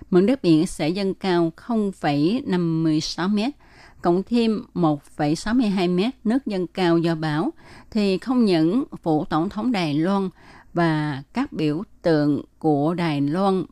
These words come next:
bị ảnh hưởng, mà người dân Đài Loan cũng sẽ mất nơi cư ngụ. Bà Trương Lịch Tâm, chủ nhiệm chuyên án Tổ chức Hòa bình Xanh Đài Loan cho biết, và phân tích sự ảnh hưởng của mực nước biển dâng cao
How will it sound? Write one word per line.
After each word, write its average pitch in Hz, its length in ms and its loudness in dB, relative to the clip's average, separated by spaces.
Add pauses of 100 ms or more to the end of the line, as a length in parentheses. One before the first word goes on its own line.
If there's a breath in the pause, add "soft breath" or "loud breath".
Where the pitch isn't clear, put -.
bị 160 120 0
ảnh 156 220 -2
hưởng, 175 380 -2 (420 loud breath)
mà 180 240 2
người 180 180 2
dân 208 160 0
Đài 160 140 0
Loan 185 280 0
cũng 147 200 -2
sẽ 147 220 -4
mất 202 300 -2
nơi 170 320 0
cư 165 220 -2
ngụ. 147 380 0 (680 soft breath)
Bà 196 100 0
Trương 254 180 0
Lịch - 280 -2
Tâm, 180 260 0 (240 soft breath)
chủ 180 60 -2
nhiệm 165 300 4
chuyên 185 240 -2
án 196 340 -2
Tổ 160 240 -2
chức - 260 -8
Hòa 165 140 -2
bình 156 220 2
Xanh 180 320 -2
Đài 156 200 -2
Loan 160 300 2
cho 165 160 -6
biết, 196 280 -2 (500 soft breath)
và 175 520 2
phân 190 220 -2
tích 320 200 -2
sự - 300 -4
ảnh 156 200 0
hưởng 170 400 -2
của 175 140 -6
mực 180 220 2
nước 214 200 -4
biển 156 340 0
dâng 180 180 -2 (100)
cao 196 320 0